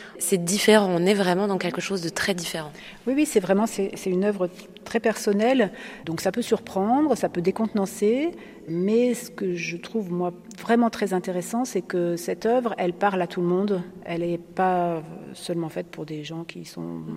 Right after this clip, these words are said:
Speaker 2: qui pratiquent la religion ou qui connaissent les Écritures. Il y a vraiment plein, plein, plein de tableaux qui sont des prétextes à des récits, à des échanges. C'est ce que voulait Arcabas, c'est-à-dire que lui, il n'avait pas du tout, euh, l'intention de faire, euh,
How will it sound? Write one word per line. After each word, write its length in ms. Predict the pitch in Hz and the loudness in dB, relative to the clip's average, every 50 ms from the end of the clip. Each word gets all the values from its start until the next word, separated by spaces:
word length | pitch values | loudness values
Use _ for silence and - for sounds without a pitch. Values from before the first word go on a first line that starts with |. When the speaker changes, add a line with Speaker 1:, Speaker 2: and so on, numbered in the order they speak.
| 85 85 160 | -10 -10 -12
Speaker 2:
qui 80 | 147 | -12
pratiquent 380 | 156 - - 156 - - 185 - | -14 -14 -14 -12 -10 -10 -8 -6
la 80 | 185 165 | -6 -4
religion 420 | 170 170 165 160 151 175 180 196 | -4 -4 -4 -4 -2 -2 -2 -2
ou 40 | 185 | -2
qui 140 | - - 160 | -4 -8 -10
connaissent 420 | - - 180 185 190 190 190 - | -2 0 2 4 4 2 2 -2
les 120 | 180 160 165 | -6 -4 -4
Écritures. 560 | 160 - - 175 170 - - 196 196 202 190 - | -6 -6 -6 -10 -10 -8 -6 -2 -2 -2 -2 -4
Il 200 | - - - 170 | -10 -10 -8 -6
y 60 | 160 | -6
a 40 | 151 | -6
vraiment 300 | 147 - 151 170 190 190 | -4 -4 -4 -2 -2 -4
plein, 340 | 180 - - 226 233 240 233 | -6 -6 -4 -2 -2 -2 -2
plein, 200 | - 202 196 185 | -2 -4 -6 -6
plein 280 | - - 202 202 202 190 | -6 -6 -6 -4 -6 -6
de 260 | 202 196 180 170 165 | -8 -10 -12 -12 -12
tableaux 460 | 156 - 160 156 151 170 196 233 247 226 | -6 -6 -6 -6 -2 0 0 0 0 -4
qui 200 | - - 175 160 | -8 -12 -12 -12
sont 480 | - - - 196 202 208 208 190 180 | -12 -8 -4 -2 -2 0 0 -2 -2
des 120 | 170 156 170 | -2 -2 -4
prétextes 500 | - - 185 170 - 196 202 202 - - | -4 -4 -6 -4 0 -2 -2 -2 -2 -6
à 40 | 156 | -4
des 140 | 151 156 | -4 -4
récits, 680 | 156 170 170 160 - - - 180 175 190 196 208 208 214 185 | -4 -4 -4 -6 -6 -8 -6 -4 -4 -2 -2 -2 0 0 0
à 20 | |
des 220 | 165 165 165 156 160 | 0 0 -2 -2 -2
échanges. 760 | 156 - - - 170 175 180 190 196 202 208 214 202 180 175 165 160 - - - - | -4 -4 -2 0 0 0 0 0 0 0 -2 -2 -2 -4 -4 -4 -6 -6 -10 -14 -8
C'est 100 | - 202 | -8 -8
ce 80 | - | -2
que 80 | - 202 | -2 -2
voulait 200 | 175 185 196 208 | 0 2 2 2
Arcabas, 420 | 214 202 - - 220 202 202 202 | 2 2 0 -4 -2 -2 -2 -4
c'est-à-dire 460 | 196 - 202 180 - 165 165 170 170 170 | -4 -6 -8 -6 -6 -6 -6 -6 -8 -6
que 100 | - 175 | -10 -10
lui, 280 | 156 165 185 202 214 | -8 -8 -6 -6 -4
il 60 | 208 | -4
n'avait 200 | 180 170 160 160 | -6 -6 -8 -10
pas 180 | 156 - 170 165 | -10 -8 -8 -8
du 140 | 156 156 151 | -8 -10 -14
tout, 180 | - - 202 | -12 -10 -6
euh, 220 | 196 185 175 165 160 156 | -4 -4 -4 -4 -6 -8
l'intention 520 | 156 156 - 147 147 - - - 185 196 | -10 -10 -12 -12 -12 -12 -10 -8 -8 -6
de 120 | 185 165 | -6 -8
faire, 260 | 156 - - 175 165 151 | -10 -10 -10 -8 -8 -8
euh, 120 | 147 151 | -10 -12